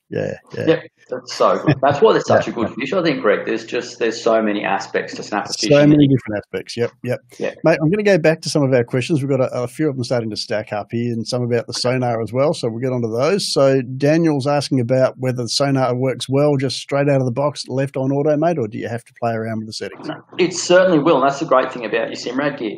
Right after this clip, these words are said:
Speaker 2: That is, you know, that is the wonderful thing about it. I say it every time. If you can use an iPad, an iPhone, you can use a Simrad. They work so well in, in auto,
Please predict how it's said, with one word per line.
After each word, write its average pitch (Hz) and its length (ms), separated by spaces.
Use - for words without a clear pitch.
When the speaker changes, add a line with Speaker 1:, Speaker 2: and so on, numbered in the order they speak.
Speaker 2:
That 117 140
is, 117 480
you 117 100
know, 117 200
that 120 140
is 123 240
the 120 120
wonderful 113 640
thing 110 160
about 101 300
it. 95 40
I 92 40
say 104 240
it 98 60
every 101 200
time. 110 460
If 101 180
you 110 140
can 104 100
use 101 160
an 98 60
iPad, 98 500
an 98 140
iPhone, 101 440
you 90 80
can 98 100
use 90 140
a - 180
Simrad. 85 220
They 107 160
work 107 320
so 110 480
well 104 260
in, 101 320
in 101 200
auto, 131 540